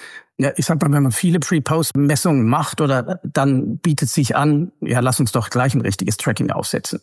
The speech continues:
Hängt sicherlich auch von den Budgets ab, ne? Also größere Marken, die häufiger, ähm, Kampagnen fahren, sagen,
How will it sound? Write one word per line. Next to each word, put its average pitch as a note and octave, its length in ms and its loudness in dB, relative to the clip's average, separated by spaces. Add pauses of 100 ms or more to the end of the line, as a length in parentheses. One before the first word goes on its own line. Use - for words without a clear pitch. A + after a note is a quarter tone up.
(160)
Hängt C3+ 280 0
sicherlich B2+ 420 0
auch A2+ 80 0
von C#3 140 0
den B2+ 100 2
Budgets A#2+ 360 0
ab, G#2 160 -2
ne? C3 100 2
Also C3+ 240 2
größere C#3+ 480 0
Marken, C3 320 0
die B2+ 140 0
häufiger, C3+ 580 0
ähm, B2 400 0
Kampagnen B2+ 540 0
fahren, B2+ 320 0
sagen, B2 340 0